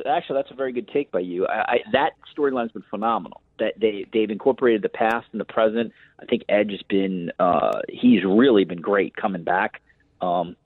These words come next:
far better than I think anybody could have expected. Orton is always good. He's just a very, very good heel. Uh, he's kind of a genius. Always keeps himself in great shape.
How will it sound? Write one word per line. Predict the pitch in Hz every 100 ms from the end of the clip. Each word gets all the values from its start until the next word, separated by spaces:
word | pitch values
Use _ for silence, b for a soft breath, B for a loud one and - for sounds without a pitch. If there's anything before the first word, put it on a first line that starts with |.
| - - -
far | 120 104
better | 82 104 110
than | 98
I | 90
think | - 92
anybody | 104 101 101 92
could | 101
have | 92
expected. | - - 110 - 104 B B -
Orton | 196 220 135
is | 113
always | 107 104 -
good. | - - -
He's | 107
just | - 151
a | - 85
very, | 110 113 107
very | 92 92 87
good | 85 _
heel. | 82 - - _
Uh, | 78 78 - - _ _ _
he's | -
kind | 131 101
of |
a |
genius. | 82 92 95 92
Always | 123 -
keeps | 101 -
himself | 90 87 -
in | 85
great | 82 - -
shape. | 95 95